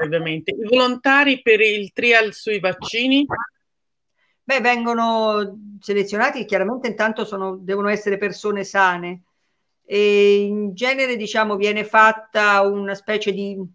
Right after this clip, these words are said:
Speaker 2: di bando e si, si presentano varie persone. Spesso, il, inizialmente le cercano magari anche tra i conoscenti, non so, comunque no, in genere viene fatto una specie di bando, viene controllata la salute,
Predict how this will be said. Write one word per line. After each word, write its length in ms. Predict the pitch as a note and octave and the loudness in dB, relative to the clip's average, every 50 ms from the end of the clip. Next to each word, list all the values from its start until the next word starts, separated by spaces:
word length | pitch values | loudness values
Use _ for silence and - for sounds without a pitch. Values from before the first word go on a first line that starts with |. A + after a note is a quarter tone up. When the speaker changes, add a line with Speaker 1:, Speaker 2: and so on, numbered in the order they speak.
| _ _ | _ _
Speaker 2:
di 180 | - E3+ G3+ F#3 | -10 -6 -6 0
bando 840 | F3+ F#3 A3+ G#3+ G3+ G3+ G3 G3+ G#3 G3+ A#3 A#3 A3 G#3 G3+ G3 | 4 6 6 6 6 4 2 0 0 2 2 2 4 2 2 2
e 600 | F#3+ F#3+ F#3+ F#3+ F#3 F#3 F#3 F#3 F3+ F3+ F3 E3+ E3+ | 0 0 0 -2 -2 -2 -4 -4 -6 -6 -8 -10 -12
si, 160 | - - F#3 _ _ _ | -14 -20 -20 _ _ _
si 200 | _ - - A3 | _ -10 -6 -2
presentano 1040 | G3+ G#3 G#3 E3+ G#3+ A3+ A3 G#3+ G3+ G3+ - G3 F#3 F#3+ F#3 F#3 F#3 F3+ F3+ F3+ E3+ | 0 2 2 4 4 2 2 2 0 -2 -2 -4 -2 -2 -2 -2 -2 -2 -4 -4 -2
varie 240 | F#3 F#3+ F#3 F#3+ F#3+ | -2 -2 0 0 0
persone. 720 | G#3+ A#3 G#3 - - F#3+ F#3+ F#3+ G#3 A3 A3+ G3+ - _ _ _ _ _ _ _ _ _ _ _ _ | -2 -4 -8 -8 -6 -4 -4 -2 -2 -2 -4 -8 -10 _ _ _ _ _ _ _ _ _ _ _ _
Spesso, 1080 | _ _ _ - A3+ B3+ C4+ - - C#4 C4+ B3+ A#3+ A3 G#3 G3+ G3 F#3+ F#3+ F#3+ F#3 F#3 | _ _ _ 0 0 0 0 -2 0 2 4 4 4 4 2 2 0 0 0 -2 -2 -2
il, 500 | F3+ F3+ F3+ F3+ F3 F3+ F3 F#3 - G#3+ _ _ _ | -2 -2 -2 -2 -4 -4 -6 -8 -10 -16 _ _ _
inizialmente 680 | - A3+ G#3 A3+ G#3+ - A3 G#3 G#3 A#3+ C4+ C4 C4 A3+ | -6 -2 -2 -2 0 0 0 0 0 0 -2 -2 0 0
le 120 | G#3 G3+ | 2 2
cercano 340 | G3 G#3 G#3+ G#3 G#3+ G#3+ G3+ | 2 2 0 0 0 -2 0
magari 360 | G3 F#3+ F#3+ F#3 G3 G3+ G#3+ | 0 0 2 2 2 4 4
anche 240 | G#3+ G#3 G3 - G3+ | 2 0 0 -2 -2
tra 100 | G#3 G#3 | -2 -2
i 60 | G3 | -2
conoscenti, 760 | G3 G#3 G3+ G3 F#3+ F#3+ - - G3 G3 G3+ G#3 G3+ G3 G3+ G#3 | -2 -2 -2 -4 -4 -6 -6 -4 -2 0 0 0 -2 -4 -6 -6
non 120 | G3+ G3+ | -6 -4
so, 80 | G3+ A#3+ | -4 -4
comunque 260 | A#3+ C4+ C4 D4+ D4 | -4 -2 0 0 2
no, 100 | C4 G#3+ | 2 2
in 60 | G#3 | 0
genere 280 | G#3 G#3 C4+ C4+ B3 A3+ | 0 2 2 2 2 0
viene 200 | G3+ G3+ G3 G3 | 0 -2 -2 -2
fatto 280 | G3 - G#3 G3 G3+ G#3 | 0 -2 -2 -2 -2 -4
una 100 | G3+ G3 | -6 -4
specie 240 | G3+ G#3+ G3+ G#3+ | -4 -6 -6 -6
di 140 | A#3 A#3 A#3 | -6 -6 -4
bando, 400 | G#3+ A#3+ B3 A#3+ A#3+ A3+ G#3 G3+ | 0 2 2 2 2 0 -2 -2
viene 240 | F#3 G3 F#3+ F#3+ F#3 | -2 -2 -4 -4 -6
controllata 640 | G3 G3 F#3+ - G3 G3 G3+ G3+ G3 G3 F#3+ G3+ F#3 | -8 -8 -6 -4 -4 -2 0 2 2 0 0 0 -4
la 100 | F#3+ F#3+ | -4 -4
salute, 720 | F#3 - B3 B3+ C#4 C#4+ C#4 C4 - - G#3+ F#3+ F3 F3 | -4 -4 -4 -4 -4 -4 -6 -6 -4 -4 -4 -4 -4 -6